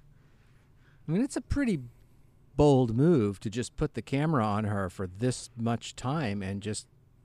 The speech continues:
have us look at her face and think about what she's thinking.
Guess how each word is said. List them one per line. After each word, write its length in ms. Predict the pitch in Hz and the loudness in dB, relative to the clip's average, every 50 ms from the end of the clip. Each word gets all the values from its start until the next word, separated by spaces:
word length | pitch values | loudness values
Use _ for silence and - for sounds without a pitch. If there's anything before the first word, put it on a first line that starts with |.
| _ _ _ _ _ _ _ _ _ _ _ _ - | _ _ _ _ _ _ _ _ _ _ _ _ -14
have 260 | - - 127 120 123 | -8 -6 -4 -2 -2
us 200 | 127 120 - - | -2 -2 -4 -4
look 240 | 110 127 131 - 139 | -4 -4 -4 -2 -4
at 140 | 131 120 | -6 -6
her 240 | - - 120 123 123 113 | -6 -6 -4 -4 -4 -4
face 400 | - 127 143 180 185 156 - - | -4 -4 -4 -2 -4 -6 -8 -10
and 340 | - 117 110 110 110 104 - _ _ _ _ _ _ _ - _ _ _ _ _ _ _ _ _ - _ - | -8 -6 -4 -4 -4 -6 -10 _ _ _ _ _ _ _ -20 _ _ _ _ _ _ _ _ _ -20 _ -4
think 160 | 113 110 - | -4 -4 -2
about 180 | 120 123 117 101 | -2 -2 -2 -2
what 140 | 113 127 - | -4 -6 -6
she's 180 | - 127 113 | -8 -10 -8
thinking. 400 | - - 135 170 - - 92 101 | -6 -6 -8 -6 -6 -8 -8 -8